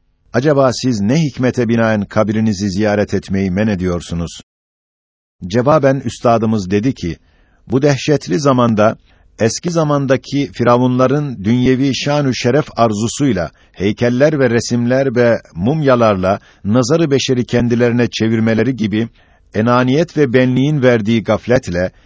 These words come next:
heykeller ve resimler ve gazetelerle nazarları manay harfiden, manay ismiyle tamamen kendilerine çevirtmeleri ve uhrevi istikbalden ziyade dünyevi istikbali hayal edinmiş olmaları ile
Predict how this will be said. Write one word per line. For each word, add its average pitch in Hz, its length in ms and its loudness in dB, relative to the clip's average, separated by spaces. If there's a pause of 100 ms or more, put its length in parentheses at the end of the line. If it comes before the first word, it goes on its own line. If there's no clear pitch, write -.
(120)
heykeller 123 680 0
ve 127 100 2
resimler 123 580 0
ve 113 100 0
gazetelerle 117 800 2
nazarları 117 560 2
manay 110 460 0
harfiden, 143 720 -2 (220)
manay 123 580 2
ismiyle 123 640 0 (200)
tamamen 131 560 0
kendilerine 120 600 0
çevirtmeleri 110 840 0 (420)
ve 78 140 -10
uhrevi 113 400 -2
istikbalden 135 800 0
ziyade 107 640 0 (320)
dünyevi 139 440 0
istikbali 123 720 0
hayal 117 340 2
edinmiş 110 440 0
olmaları 98 440 0
ile 139 300 0